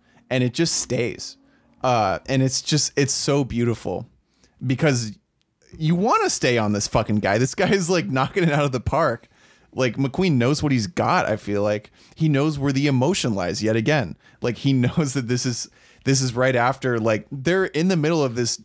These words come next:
like, supposedly judicial place, and they're still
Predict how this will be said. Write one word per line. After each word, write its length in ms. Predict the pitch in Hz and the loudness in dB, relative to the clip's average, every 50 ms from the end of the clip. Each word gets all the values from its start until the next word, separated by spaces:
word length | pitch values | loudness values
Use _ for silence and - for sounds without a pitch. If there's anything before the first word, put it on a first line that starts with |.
| - - | -14 -12
like, 340 | 78 127 131 127 117 104 | -6 0 2 2 2 0
supposedly 1040 | - - - 139 107 - - 131 135 147 139 127 131 120 123 123 117 113 113 110 - - _ _ _ - | 0 -2 -2 -2 0 0 0 2 2 2 2 0 0 0 2 2 2 2 0 -2 -4 -8 _ _ _ -16
judicial 580 | - 110 127 131 117 98 123 131 - - 127 113 | -8 -4 -2 -2 0 0 0 0 0 0 0 0
place, 560 | 92 - - 123 131 127 110 107 - - - - | -2 -2 0 0 2 2 2 0 0 -2 -4 -4
and 180 | - 117 113 110 | -2 0 0 2
they're 80 | 113 110 | 0 0
still 680 | - - - - - - 143 139 143 147 139 127 - | -2 -2 -4 -4 -2 0 2 2 2 2 -2 -4 -8